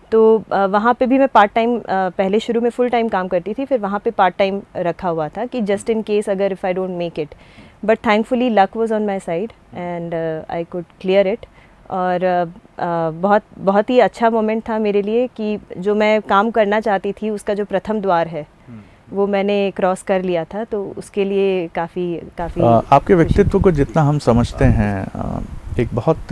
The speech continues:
Speaker 2: आप honest और straightforward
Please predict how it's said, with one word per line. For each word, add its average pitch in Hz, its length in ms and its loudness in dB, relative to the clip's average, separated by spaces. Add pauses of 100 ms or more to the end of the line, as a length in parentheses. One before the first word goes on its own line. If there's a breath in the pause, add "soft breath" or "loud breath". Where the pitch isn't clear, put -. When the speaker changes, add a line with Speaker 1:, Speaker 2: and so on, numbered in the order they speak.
(380)
Speaker 2:
आप - 420 -2 (320)
honest 127 460 2
और 107 160 2
straightforward 117 760 4